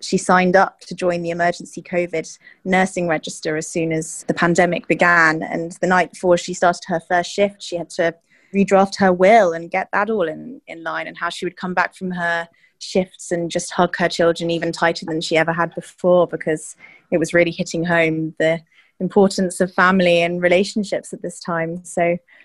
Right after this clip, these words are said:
um, yeah, some very powerful quotes from people. Um, and she also spoke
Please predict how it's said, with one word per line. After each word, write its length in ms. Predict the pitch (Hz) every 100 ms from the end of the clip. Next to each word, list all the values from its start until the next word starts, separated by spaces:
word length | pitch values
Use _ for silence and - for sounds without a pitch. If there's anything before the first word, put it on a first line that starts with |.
| _
um, 380 | 170 165 170 175
yeah, 220 | 262 277
some 160 | 214 226
very 180 | 262 277
powerful 640 | 262 233 220 - 170 175
quotes 360 | - 165 - -
from 160 | - 165
people. 500 | 160 151 160 165 185 - - _ -
Um, 300 | 160 160 160
and 80 | 165
she 180 | - 185
also 240 | 185 180
spoke 460 | 165 - 170 170